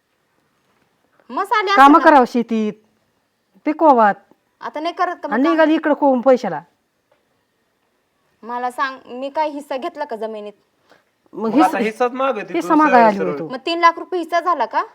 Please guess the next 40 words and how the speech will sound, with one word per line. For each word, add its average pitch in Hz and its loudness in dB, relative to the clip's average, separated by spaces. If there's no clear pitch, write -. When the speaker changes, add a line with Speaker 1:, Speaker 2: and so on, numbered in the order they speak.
Speaker 2:
हा, 208 4
हिस्स्यासाठीच 277 -4
आली 247 4
होती. 208 -2
मग 240 -2
यांना 277 2
काय 220 0
द्यायचं 190 -8
तुला 180 -8
हिस्सा 170 -12
दिल्यावर? 165 -12
Speaker 1:
मग 311 -6
काय 392 2
Speaker 3:
मग 427 -6
Speaker 1:
द्यायचं 427 -6
म्हणजे? 359 -8
Speaker 3:
तू 214 -10
जशी 214 -2
Speaker 2:
आणि 233 0
तु-, - -
Speaker 3:
आम्हाला 349 0
Speaker 2:
तुला 381 0
Speaker 3:
मागायला 359 8
Speaker 2:
हिस्सा 370 0
Speaker 3:
तसं 320 0
Speaker 2:
दिला, 339 4
Speaker 3:
आम्हाला 330 4
Speaker 2:
मग 339 4
Speaker 3:
द्यावं 359 0
Speaker 2:
हिस्सा, 254 -8
Speaker 3:
लागेल. 220 -20
Speaker 2:
हिस्साप्रमाणे 339 2
मला 359 4
देते 381 -2
ना, 294 -2
तुझ्या 330 6
मागं 254 6
म्हणते 240 -2
ना, 233 -6
जा. 294 2